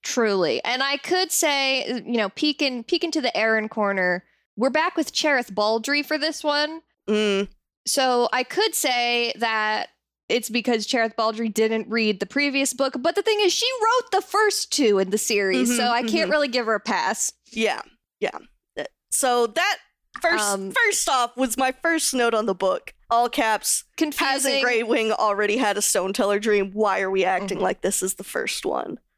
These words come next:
Speaker 1: Similar, similar note, something I've noticed is they always describe Stone Teller's cavern exactly the same.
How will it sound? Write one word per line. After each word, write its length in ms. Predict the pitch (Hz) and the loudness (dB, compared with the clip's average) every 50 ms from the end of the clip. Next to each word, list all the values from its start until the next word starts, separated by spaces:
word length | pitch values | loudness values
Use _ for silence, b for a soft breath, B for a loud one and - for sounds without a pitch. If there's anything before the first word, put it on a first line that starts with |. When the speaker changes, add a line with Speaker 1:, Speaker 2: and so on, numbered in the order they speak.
| _ - | _ -6
Speaker 1:
Similar, 960 | 220 - - - 359 349 370 415 403 359 294 277 269 262 262 254 247 240 - - | -4 -2 0 0 0 0 0 0 0 2 2 2 2 2 2 2 2 0 0 -2
similar 460 | - - - 349 359 339 302 269 247 | -2 -2 0 0 0 0 0 0 0
note, 420 | 233 208 190 185 180 170 - - b b b b b - | 0 0 2 2 2 2 0 -2 b b b b b -4
something 400 | - 269 269 285 - 311 294 277 | -2 -2 0 0 0 0 2 2
I've 180 | 262 247 226 233 | 0 0 0 0
noticed 420 | 233 226 233 226 226 214 - - | 0 2 2 2 0 0 -2 0
is 240 | - 196 214 214 202 | 0 2 2 0 0
they 160 | - 220 220 | 0 0 0
always 380 | - - 220 254 294 320 320 294 | 2 2 2 2 2 2 2 0
describe 540 | - 285 - - - 247 240 233 233 226 220 | -2 -4 -6 -4 -2 -2 0 0 0 -2 -4
Stone 380 | - - - 233 220 226 233 240 | -4 -2 0 0 2 0 0 -2
Teller's 800 | - 240 233 220 220 214 208 208 202 202 196 202 - - - - _ _ _ _ _ _ _ _ _ _ - | -2 0 0 2 2 2 2 2 2 2 0 0 -2 -6 -8 -10 _ _ _ _ _ _ _ _ _ _ -8
cavern 540 | - - 214 220 240 220 269 285 311 311 | -4 -2 -2 -2 0 0 2 2 2 2
exactly 640 | - - 220 202 196 226 220 214 220 - 240 226 220 | 0 -2 -2 -2 -2 0 0 -2 -2 0 0 0 2
the 120 | 180 202 185 | 2 0 0
same. 460 | - - 165 - 80 65 - - | 0 -2 -2 -2 -4 -6 -8 -12